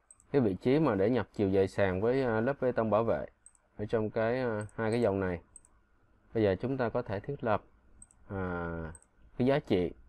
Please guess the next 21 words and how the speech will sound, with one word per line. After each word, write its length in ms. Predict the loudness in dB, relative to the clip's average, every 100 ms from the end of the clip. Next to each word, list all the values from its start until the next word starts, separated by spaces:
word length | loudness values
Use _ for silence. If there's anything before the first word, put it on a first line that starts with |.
| _ 0
tối 140 | 0
thiểu, 380 | 2 0 0 -2 -12 _ -20 -12
à, 300 | -10 -6 -8 -4
cho 140 | -4
cái 220 | -2 -4
chiều 260 | -2 0 2
dày 120 | 0
sàn 340 | 0 -2 -2 -4 -14 -20 -18
cũng 220 | -8 -4 0
như 180 | 0
cái 180 | 0 -2
lớp 120 | 0
bê 180 | 0 0
tông 140 | 0 0
bảo 120 | 0
vệ 160 | -2
này. 220 | -2 -4 -6 -14 -18 -18 -18 -20 -20 _ -20 -18 -18 -20 -8
Nếu 140 | 0 2
mà 280 | 2 2 2
nhập 180 | 0 -2
sai 420 | -2 0 0 -2